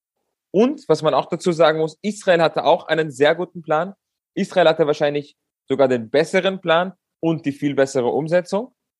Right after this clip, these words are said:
Die Österreicher, was Roman Melich erwähnt hat, kann ich unterschreiben. Warum muss man so oft wechseln, das System? Vor allem, wenn man keine Vorbereitung hat. Ich meine, das ist auch bekannt gewesen. Wir haben null Trainings gehabt, wo wir da irgendwie das hätten einstudieren können. Es war nur Abschlusstraining,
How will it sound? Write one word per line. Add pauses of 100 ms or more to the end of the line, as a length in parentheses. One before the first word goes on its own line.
(400)
Die
Österreicher, (1500)
was
Roman
Melich
erwähnt
hat,
kann
ich
unterschreiben. (220)
Warum
muss
man
so
oft
wechseln,
das
System?
Vor
allem,
wenn
man
keine
Vorbereitung
hat. (420)
Ich
meine,
das
ist
auch
bekannt
gewesen.
Wir
haben (600)
null
Trainings
gehabt,
wo
wir
da
irgendwie
das
hätten
einstudieren
können.
Es
war
nur
Abschlusstraining,